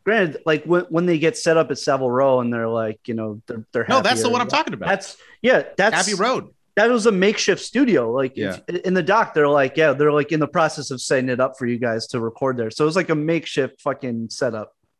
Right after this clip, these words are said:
Speaker 2: But even, like, their, their music
Speaker 1: Like,
Speaker 2: stands
Speaker 1: Abbey,
Speaker 2: are
Speaker 1: Abbey
Speaker 2: all, like,
Speaker 1: Road,
Speaker 2: shoddy.
Speaker 1: Abbey,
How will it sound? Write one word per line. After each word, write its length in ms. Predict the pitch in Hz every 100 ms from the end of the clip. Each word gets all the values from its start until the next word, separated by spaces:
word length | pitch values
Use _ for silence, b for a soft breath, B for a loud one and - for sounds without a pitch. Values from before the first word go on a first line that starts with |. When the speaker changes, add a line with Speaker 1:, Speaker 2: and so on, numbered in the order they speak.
| -
Speaker 2:
But 140 | 170
even, 180 | 233 277
like, 180 | 247 196
their, 120 | 170
their 240 | 139 139
music 320 | 90 117 156 180
Speaker 1:
Like, 80 | 170
Speaker 2:
stands 300 | - 247 302
Speaker 1:
Abbey, 100 | 196
Speaker 2:
are 100 | 190
Speaker 1:
Abbey 220 | 247 254
Speaker 2:
all, 60 | 208
like, 80 | 190
Speaker 1:
Road, 100 | 208
Speaker 2:
shoddy. 280 | 190 180 185
Speaker 1:
Abbey, 240 | 220 214